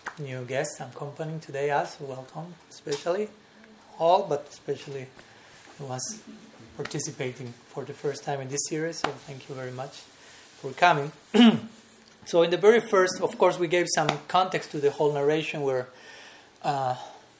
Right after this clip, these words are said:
Durvasa Muni offended the great devotee Ambarish Maharaj without real reason for that. Actually, Am-, Ambarish Maharaj was behaving properly, and Durvasa Muni was just cursing him out of, let's say,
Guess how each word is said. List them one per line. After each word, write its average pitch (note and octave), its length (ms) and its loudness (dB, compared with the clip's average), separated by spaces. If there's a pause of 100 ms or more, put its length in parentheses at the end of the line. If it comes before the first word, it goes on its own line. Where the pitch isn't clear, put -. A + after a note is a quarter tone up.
(420)
Durvasa D#3+ 480 4
Muni D3 280 0
offended D3+ 500 -2 (120)
the D3+ 80 -10
great C#3+ 280 4
devotee C#3+ 340 0
Ambarish C#3 460 -6
Maharaj C3 380 0 (280)
without C3+ 580 0
real C3 380 -4 (560)
reason D#3+ 460 -4
for C#3+ 160 -8
that. C3 420 -8
Actually, C#3 340 -4 (240)
Am-, D3 120 -16 (120)
Ambarish C3+ 320 -6
Maharaj C#3 320 -2
was C3 220 -14 (420)
behaving D3+ 420 -2
properly, E3+ 520 -2 (180)
and D3+ 120 -12
Durvasa C#3 400 -4
Muni C3 220 -10
was B2 160 -6
just - 260 -12
cursing C#3 420 -4
him B2 340 -10
out C3 240 0
of, A#2 120 -4 (840)
let's C3 220 -10
say, B2+ 220 -2